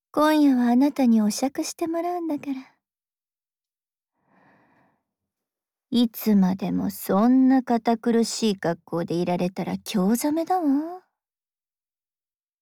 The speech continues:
ああ、そうね。知ってるわ。結婚式は再来週だったかしら。<laughs> おめでとう。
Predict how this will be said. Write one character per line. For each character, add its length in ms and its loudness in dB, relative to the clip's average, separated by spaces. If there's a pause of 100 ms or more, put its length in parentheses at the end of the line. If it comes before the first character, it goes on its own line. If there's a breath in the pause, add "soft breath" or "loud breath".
(920)
あ 460 4
あ、 60 2
そ 240 2
う 80 2
ね。 440 2
知 200 -4
っ 60 -2
て 180 -2
る 120 0
わ。 320 -2 (2000 loud breath)
結 220 0
婚 240 4
式 220 0
は 120 4
再 220 2
来 220 4
週 280 0
だ 100 4
っ 40 0
た 160 2
か 160 0
し 180 -6
ら。 520 2 (1120)
<laughs> 1000 -10 (160)
お 120 4
め 160 4
で 160 0
と 160 -12
う。 40 -6